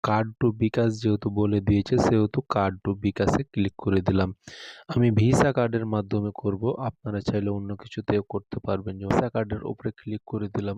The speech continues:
আমাদের বিকাশ নাম্বারটি দেয়া আছে, তারপরে আমি আমার টাকার পরিমাণটি দিয়ে দিব।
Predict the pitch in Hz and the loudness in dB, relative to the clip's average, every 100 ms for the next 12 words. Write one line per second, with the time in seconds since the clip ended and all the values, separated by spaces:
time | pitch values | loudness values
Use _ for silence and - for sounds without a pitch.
0 | - - 113 104 107 110 - 117 113 110 | -10 -10 -8 -4 -2 -2 -4 -4 -2 -4
1 | 117 107 104 104 113 104 107 104 101 - | -4 -8 -8 -6 -6 -2 -2 -2 -4 -8
2 | - - - 113 107 104 104 101 101 127 | -6 -6 -4 -4 -2 -4 -4 -6 -6 -10
3 | - _ _ _ _ _ - 110 107 104 | -12 _ _ _ _ _ -6 -4 -4 -10
4 | - 113 110 104 101 113 113 113 104 101 | -6 -4 -2 -4 -6 -6 -4 -4 -2 -2